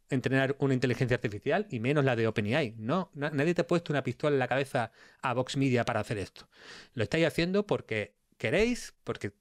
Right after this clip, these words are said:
eh, os gusta el dinero y porque pensáis que es el futuro o por lo que sea. Pero eso de que, "Uf, no podemos hacer nada, estamos secuestrados, nos pusieron una pistola en la cabeza y no pudimos hacer otra cosa". No, no, mira.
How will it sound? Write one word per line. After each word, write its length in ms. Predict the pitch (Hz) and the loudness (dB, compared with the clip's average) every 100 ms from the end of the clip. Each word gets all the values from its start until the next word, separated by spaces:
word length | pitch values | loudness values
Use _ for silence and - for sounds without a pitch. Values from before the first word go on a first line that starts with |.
| _ - | _ -14
eh, 160 | 113 107 | -10 -6
os 180 | 107 | -6
gusta 240 | - 170 151 | -4 -2 -2
el 80 | 120 | 0
dinero 480 | 135 208 214 220 - - - - | 2 4 4 2 -2 -20 -10 -2
y 120 | 139 | 2
porque 280 | 131 113 113 | 2 2 0
pensáis 420 | 113 - 139 139 | 0 2 2 2
que 80 | 117 | 0
es 60 | |
el 80 | 117 | -2
futuro 540 | - 117 208 208 202 202 | -4 0 2 2 0 -2
o 100 | 131 | -6
por 180 | 120 107 | -6 -8
lo 140 | 120 | -8
que 100 | - | -4
sea. 300 | - 143 - _ _ _ _ - | -2 -2 -6 _ _ _ _ -6
Pero 260 | - 117 117 | -2 0 0
eso 220 | 151 170 | 0 2
de 160 | 151 139 | 2 2
que, 320 | 143 135 - | 0 -2 -8
"Uf, 260 | - 160 - - | -12 -12 -12 -6
no 160 | 151 | 0
podemos 260 | 175 165 156 | 2 2 2
hacer 240 | 151 147 | 0 0
nada, 240 | 139 143 123 | 2 2 2
estamos 240 | 151 143 | 0 0
secuestrados, 640 | 156 139 120 131 131 98 | 2 0 0 0 0 -2
nos 160 | 120 113 | -4 -4
pusieron 320 | - 156 156 | -2 0 2
una 100 | 156 | 2
pistola 240 | 147 - 147 | 2 2 2
en 60 | |
la 100 | 143 | 2
cabeza 380 | 139 139 147 156 | 0 -2 0 0
y 40 | |
no 80 | 139 | 2
pudimos 260 | 139 131 123 | 0 2 0
hacer 180 | 117 120 | 0 -4
otra 140 | 110 | -4
cosa". 200 | 101 - | -6 -8
No, 180 | 113 101 | -8 -6
no, 200 | 104 - | -6 -6
mira. 180 | 107 95 | -8 -10